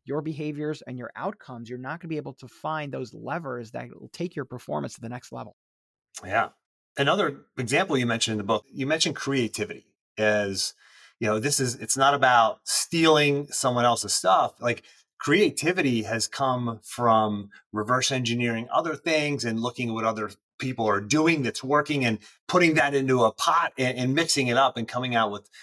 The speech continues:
Speaker 2: new ideas. You know, I, I know you mentioned it in the book about Barack Obama. He used to be terrible at public speaking, and he used reverse engineering to learn from others. This wasn't stealing. This was, like, learning from others. So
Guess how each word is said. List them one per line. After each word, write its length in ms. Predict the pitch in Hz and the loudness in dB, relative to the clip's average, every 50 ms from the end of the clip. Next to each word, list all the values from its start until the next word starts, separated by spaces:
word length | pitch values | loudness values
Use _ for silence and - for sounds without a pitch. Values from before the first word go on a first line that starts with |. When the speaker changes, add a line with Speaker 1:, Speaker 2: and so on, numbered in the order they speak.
| - - _ | -20 -10 _
Speaker 2:
new 160 | 131 139 139 | 2 4 6
ideas. 720 | 123 110 104 98 113 160 196 151 110 98 95 98 101 - - - - - - - _ _ _ _ _ - | 6 6 4 2 2 2 2 2 2 0 -2 -6 -8 -8 -8 -12 -18 -20 -20 -20 _ _ _ _ _ 0
You 80 | 143 | 4
know, 80 | 127 120 | 4 4
I, 260 | 123 135 147 139 131 | 4 2 2 2 2
I 40 | 131 | 4
know 160 | 131 147 165 | 4 4 4
you 120 | 156 143 | 4 2
mentioned 320 | 131 131 127 - 131 127 131 | 0 0 0 0 0 0 -2
it 60 | 131 | -4
in 100 | 127 120 | -4 -4
the 60 | 113 | 0
book 180 | 104 131 123 - | 2 0 2 4
about 180 | 123 113 107 | 4 2 4
Barack 200 | - 110 107 104 | 4 2 2 2
Obama. 340 | - 113 101 127 - - - - _ _ _ _ | 2 2 4 4 4 2 -2 -8 _ _ _ _
He 80 | - 113 | -6 -4
used 100 | 107 - | -4 -4
to 40 | 120 | -4
be 80 | 120 | -4
terrible 600 | 117 - - 113 113 123 120 123 139 151 - - _ - | -4 -2 0 2 2 2 2 2 2 0 0 -2 _ -6
at 160 | 113 117 - - | -6 -6 -4 -2
public 340 | 127 131 120 123 120 - | 0 0 0 0 -4 -6
speaking, 640 | - - - 202 214 208 127 107 101 101 113 131 - _ - - - _ _ _ _ _ _ | -6 -4 -2 -2 -2 -2 -4 -4 -4 -6 -8 -10 -12 _ -20 -20 -20 _ _ _ _ _ _
and 380 | - 117 117 117 117 120 120 117 | 0 2 4 4 4 2 2 0
he 160 | - - 131 | -4 -6 -6
used 520 | 139 139 139 135 127 127 127 120 - - - | -6 -2 -2 0 0 0 -2 -2 -4 -6 -6
reverse 400 | - 117 107 107 113 110 110 - | -6 -6 -4 -4 -4 -4 -4 -4
engineering 720 | 113 110 110 101 104 104 101 95 90 90 95 127 127 120 - _ _ | -4 -6 -6 -8 -8 -8 -6 -6 -6 -6 -6 -8 -8 -10 -12 _ _
to 100 | - 143 | -4 -2
learn 400 | 127 113 104 98 101 110 117 127 | -2 0 -2 0 0 0 0 -2
from 220 | 127 - 131 131 156 | -2 -4 0 2 4
others. 260 | 190 - 107 98 92 | 4 2 0 -6 -8
This 180 | 104 104 - - | -8 -10 -8 -6
wasn't 300 | 117 127 127 147 135 - | -6 -6 -6 -6 -6 -6
stealing. 380 | - - 247 240 180 127 120 | -6 -4 -4 -4 -2 -2 -2
This 160 | 117 120 123 | -4 -2 -2
was, 100 | 139 131 | -2 0
like, 140 | 135 147 143 120 | 0 -2 -2 -2
learning 440 | 107 104 101 101 107 120 131 127 | -4 -2 0 0 0 0 -2 -2
from 200 | - - 131 147 | -2 -2 2 4
others. 320 | 180 214 - 233 101 95 - | 4 4 4 0 -4 -6 -4
So 260 | - 123 120 120 | -2 -2 -2 -4